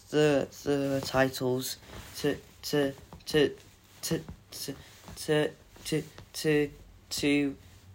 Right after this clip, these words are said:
the, uh, Briscoe bro-, bro-, bro-, bro-,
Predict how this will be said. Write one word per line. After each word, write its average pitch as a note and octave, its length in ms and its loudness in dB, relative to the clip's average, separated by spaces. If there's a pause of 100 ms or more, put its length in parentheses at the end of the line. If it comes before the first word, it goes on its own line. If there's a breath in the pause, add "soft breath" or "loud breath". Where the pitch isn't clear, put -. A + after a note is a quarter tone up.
(160)
the, C#3+ 300 2 (160)
uh, C#3+ 220 8
Briscoe D3 520 2 (340)
bro-, D3+ 200 2 (180)
bro-, D#3+ 180 6 (260)
bro-, D#3 160 4
bro-, - 340 -4